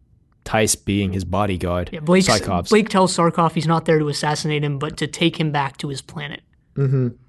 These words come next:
Speaker 2: And that's when Tice pulls the gun z on Blake.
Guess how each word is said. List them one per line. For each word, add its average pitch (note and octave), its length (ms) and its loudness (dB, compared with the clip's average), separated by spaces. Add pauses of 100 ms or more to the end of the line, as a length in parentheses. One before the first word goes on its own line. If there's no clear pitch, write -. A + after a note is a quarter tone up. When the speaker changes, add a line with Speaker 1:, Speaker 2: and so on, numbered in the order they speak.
(280)
Speaker 2:
And D#3+ 240 2
that's E3 180 0
when E3+ 140 4
Tice D3 340 -2
pulls D3 360 -2
the C#3+ 180 -4
gun C#3+ 500 -2 (120)
z E3 200 4 (240)
on D3 220 -2
Blake. D3+ 560 2